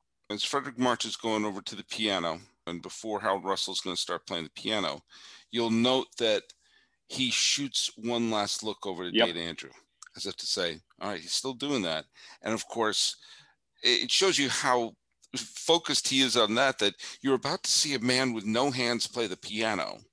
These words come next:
Speaker 2: Right.
Speaker 1: <laughs> He's more, he's just double checking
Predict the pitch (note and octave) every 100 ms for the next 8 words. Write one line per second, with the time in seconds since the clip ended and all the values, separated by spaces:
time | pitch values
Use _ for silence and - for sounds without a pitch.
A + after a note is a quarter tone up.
0 | - - - - - - - - E3+ -
1 | - E3+ D#3 D3 B2+ B2 D#3+ D3+ - D#3
2 | - E3 E3 B2 D3+ D#3 - - D3+ -
3 | D#2+